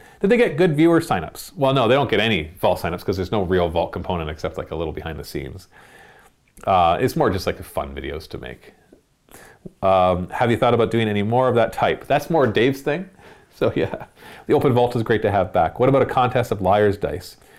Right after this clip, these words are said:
So each contestant fills a balloon with something, and then you roll randomly and number them. As people get knocked out, they get a corresponding balloon popped over their head.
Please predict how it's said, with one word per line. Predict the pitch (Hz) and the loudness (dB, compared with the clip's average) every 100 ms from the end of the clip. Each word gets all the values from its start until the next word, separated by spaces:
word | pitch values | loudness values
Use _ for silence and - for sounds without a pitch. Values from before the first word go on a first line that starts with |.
| - - _ | -20 -20 _
So | - | -2
each | 110 | -2
contestant | 117 110 104 - | 0 -4 -4 0
fills | 110 101 | 0 2
a | 95 | 0
balloon | 101 107 110 | 0 2 2
with | 98 - | -2 -4
something, | 98 104 87 | -4 -4 -4
and | 98 | -4
then | 98 | -2
you | 95 | 0
roll | 95 | 2
randomly | 98 101 95 92 | 2 0 0 -2
and | 87 | -2
number | 95 98 | -2 0
them. | 76 76 85 _ _ - | -2 -4 -12 _ _ -10
As | 87 | -8
people | - 101 95 92 | -6 -4 -2 -2
get | 87 | -4
knocked | 87 95 95 - | -2 -2 -2 -4
out, | 95 101 - | -2 -2 -2
they | |
get | 92 87 | -4 -4
a | |
corresponding | - 101 - 95 90 | -2 -4 -2 -4 -4
balloon | 87 92 | -4 -4
popped | 90 87 - | -2 -2 -2
over | 82 | -8
their | 87 | -8
head. | 101 82 | -8 -10